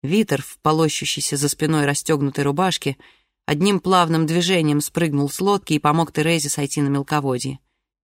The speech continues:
Её приветствие было таким же лаконичным, как и в Порт-Брауне. "Привет", а улыбка острой и тоже короткой. Она вышла на песок чуть в стороне и надела сандалии.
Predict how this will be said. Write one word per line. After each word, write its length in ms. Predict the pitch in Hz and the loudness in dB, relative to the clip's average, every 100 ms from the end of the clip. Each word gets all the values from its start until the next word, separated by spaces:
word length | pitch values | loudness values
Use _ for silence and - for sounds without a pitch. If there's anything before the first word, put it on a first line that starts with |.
| _ _ _ _ _ _ _ | _ _ _ _ _ _ _
Её 320 | 170 175 202 | -2 2 4
приветствие 640 | 240 220 214 202 - 185 180 | 4 2 2 0 -2 -2 0
было 240 | 180 175 | 0 0
таким 280 | 170 165 180 | -2 -2 -2
же 100 | 160 | 0
лаконичным, 600 | 156 151 156 185 - 160 | -2 0 0 -2 -2 -2
как 220 | 151 147 | -2 -6
и 20 | |
в 100 | 151 | -6
Порт-Брауне. 760 | - 160 143 135 127 123 127 131 _ _ _ _ _ _ | -2 -2 -2 -4 -2 -4 -6 -8 _ _ _ _ _ _
"Привет", 540 | 147 131 156 214 - _ _ _ _ - | -2 0 0 -2 -6 _ _ _ _ -4
а 120 | 151 | 0
улыбка 500 | 165 226 233 - - | 2 2 0 -4 -6
острой 560 | - 190 - - 202 190 _ _ | -2 -2 -4 -8 -10 -10 _ _
и 100 | 156 | -8
тоже 240 | - 170 | -4 -4
короткой. 580 | 160 139 131 131 - 143 _ _ _ _ _ _ _ | -2 -4 -4 -8 -14 -16 _ _ _ _ _ _ _
Она 200 | 160 160 | 0 2
вышла 240 | 165 - | 2 0
на 120 | 151 151 | -2 -2
песок 320 | 160 160 - | -2 -4 -4
чуть 180 | - - | -8 -8
в 60 | |
стороне 520 | - 151 160 180 190 - _ _ _ _ _ | -4 -2 0 0 -2 -6 _ _ _ _ _
и 40 | |
надела 340 | 160 156 160 156 | 0 2 2 0
сандалии. 680 | - 151 147 131 120 131 | 0 0 -2 -4 -10 -16